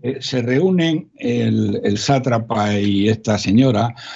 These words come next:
habían decidido, eh, que iban a mandar unos cascos, me parece, y no sé si unos chalecos antibalas, <laughs> ¿eh? Pero, eh, se trataba de, eh, la ayuda mayor que va a, que, que habían decidido los países de la Unión Europea.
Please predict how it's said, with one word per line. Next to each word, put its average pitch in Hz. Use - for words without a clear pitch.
habían 175
decidido, 147
eh, 110
que 127
iban 143
a 139
mandar 127
unos 120
cascos, 107
me 101
parece, 95
y 92
no 104
sé 107
si 107
unos 104
chalecos 98
antibalas, 87
<laughs> -
¿eh? -
Pero, 143
eh, 131
se -
trataba 147
de, 143
eh, 104
la 104
ayuda 123
mayor 147
que -
va 117
a, 92
que, 90
que 82
habían 92
decidido 113
los 98
países 104
de 95
la 92
Unión 101
Europea. 82